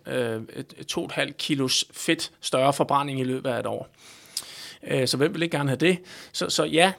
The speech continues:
det, det er, øh, små tal på daglig basis, men det bliver alligevel til en, til en del over tid. Så, altså, hvis, det er no-, det er nogle gode, øh, referencer, du lige har med der, Henrik, og, og hvis man ligesom skal konkludere det, så, så kan man sige,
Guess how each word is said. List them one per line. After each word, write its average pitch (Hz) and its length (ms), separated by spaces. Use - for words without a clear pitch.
det, 151 500
det 139 220
er, 120 400
øh, 117 280
små 190 340
tal 180 420
på 151 80
daglig 147 300
basis, 165 640
men 143 180
det 143 80
bliver 156 140
alligevel 143 320
til 143 120
en, 131 240
til 131 120
en 127 100
del 131 160
over 113 120
tid. - 200
Så, 185 220
altså, 170 180
hvis, 185 300
det 180 100
er 190 40
no-, 180 380
det 190 80
er 190 40
nogle 196 160
gode, 226 340
øh, 175 180
referencer, 160 520
du 156 80
lige 180 140
har 175 120
med 165 160
der, 165 220
Henrik, 151 360
og, 147 200
og 147 180
hvis 160 200
man 185 60
ligesom 220 220
skal 196 200
konkludere 170 720
det, 147 160
så, 180 200
så 196 140
kan 196 140
man 185 100
sige, 196 280